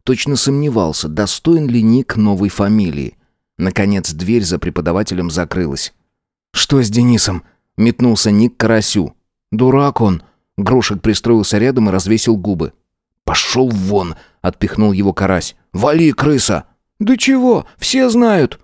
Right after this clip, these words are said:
«Вали!» Грошек зло сощурился, но отошел. «Напился он!» угрюмо сказал карась. «Подрался. Вся рожа разбита, кулаки в кровь. Самого в хлам отметелили».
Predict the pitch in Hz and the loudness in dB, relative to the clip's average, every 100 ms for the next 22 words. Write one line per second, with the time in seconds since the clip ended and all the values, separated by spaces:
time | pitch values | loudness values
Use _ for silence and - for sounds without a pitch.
0 | - 85 120 127 135 131 110 - _ _ | -10 -2 0 2 4 2 2 -2 _ _
1 | _ _ 87 107 120 101 90 101 104 104 | _ _ -4 0 0 -2 -4 -2 0 -2
2 | 98 - 143 104 - 90 95 92 95 - | -2 0 0 0 0 0 0 -2 -2 -2
3 | 80 65 _ _ _ _ 90 101 98 113 | -4 -4 _ _ _ _ -2 -2 0 0
4 | 107 90 95 85 78 71 _ _ _ 98 | 0 -2 -4 -4 -6 -10 _ _ _ -2
5 | 95 123 123 110 104 95 104 110 101 87 | 0 2 2 0 -2 0 0 0 -2 -2
6 | - _ _ _ - 98 98 220 92 82 | -6 _ _ _ -6 -4 0 0 -2 -4
7 | 101 - _ _ - 117 110 117 95 95 | -8 -12 _ _ -6 -2 0 0 0 -2
8 | 90 85 92 85 95 92 92 113 - - | -4 -4 -4 -4 -4 -4 -2 -2 -2 -4
9 | 101 - - _ _ - - 113 104 113 | -6 -8 -16 _ _ -6 0 0 2 -2
10 | - - 117 120 101 90 117 113 123 107 | -2 -2 0 2 0 -2 -2 0 0 0
11 | 98 87 | -2 -8